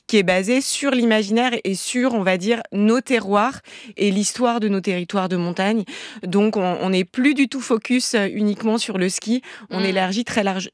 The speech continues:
Speaker 1: très largement les, les choses. Et la, la deuxième chose, c'est que nous, on se bat en Savoie pour une montagne accessible à tous. Moi, j'ai
Speaker 2: Oui, donc l'idée du sport de luxe, ça vous énerve ?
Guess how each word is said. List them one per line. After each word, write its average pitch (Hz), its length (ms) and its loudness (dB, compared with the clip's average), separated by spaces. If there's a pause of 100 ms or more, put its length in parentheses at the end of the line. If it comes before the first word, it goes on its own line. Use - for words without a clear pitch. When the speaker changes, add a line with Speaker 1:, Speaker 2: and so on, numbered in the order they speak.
Speaker 1:
très 220 220 0
largement 202 500 2
les, 190 160 2
les 180 120 0
choses. 160 320 -4
Et 165 60 2
la, 185 180 4 (440)
la 185 120 4
deuxième 226 360 4
chose, 277 280 0
c'est 208 140 0
que 180 360 2
nous, 214 260 6
on 254 160 4
se - 140 0
bat 202 240 4
en 226 100 0
Savoie 208 580 2
pour 226 360 0
une 208 100 4
montagne 208 440 2
accessible 190 500 -2
à 170 100 0
tous. - 460 -10
Moi, 175 180 -4
j'ai 175 240 -2
Speaker 2:
Oui, 214 120 -2
donc 214 200 0
l'idée 247 220 4
du 233 160 0
sport 247 260 0
de 240 80 0
luxe, 247 300 2
ça 226 160 2
vous 202 180 2
énerve ? 247 400 2